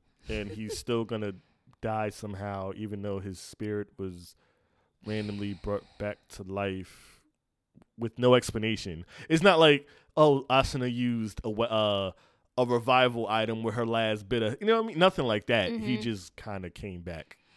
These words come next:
Speaker 2: Yeah. And
Speaker 1: Still impaled by the sword, by the way, too.
Speaker 2: Yeah. And, I mean, mm, how can I word this without, like, giving too much story away? Um,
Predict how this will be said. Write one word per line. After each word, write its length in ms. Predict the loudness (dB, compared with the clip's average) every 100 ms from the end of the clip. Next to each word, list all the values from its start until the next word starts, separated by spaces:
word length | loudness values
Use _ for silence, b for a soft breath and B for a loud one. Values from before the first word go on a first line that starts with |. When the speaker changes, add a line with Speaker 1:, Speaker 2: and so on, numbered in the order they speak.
| b _ _ _
Speaker 2:
Yeah. 440 | -8 -6 -4 -6 -8 _ _ _ _ _ _
And 580 | -4 -2 -2 -2 -6 -10 _ _ _
Speaker 1:
Still 280 | -6 0 2
impaled 380 | 4 4 4 4
by 140 | 0
the 40 |
sword, 300 | 0 -2 -2
by 80 | -2
the 60 | -6
way, 120 | -8
too. 220 | -8 -10 -10 _
Speaker 2:
Yeah. 480 | -6 -2 0 -2 -6 -14 _ _ _
And, 500 | -2 -2 -2 -6 -10 -14 _ -8
I 60 |
mean, 600 | -6 -4 -6 -6 -10 -14 -18 _ _ _ _ _ _ _ _ _ _ _
mm, 320 | -10 -8 -10 -10
how 180 | -10
can 140 | -8 -6
I 80 | -4
word 240 | -4 -4
this 220 | -6 -6
without, 360 | -8 -4 -2 -2
like, 220 | -6 -8
giving 300 | -8 -4 -4
too 140 | -4 -2
much 180 | -2 -2
story 420 | -4 -4 -2 -2
away? 480 | -2 -4 -6 -8 -12 _ _ _ _ _ _ _
Um, 520 | 0 0 0 -4 -6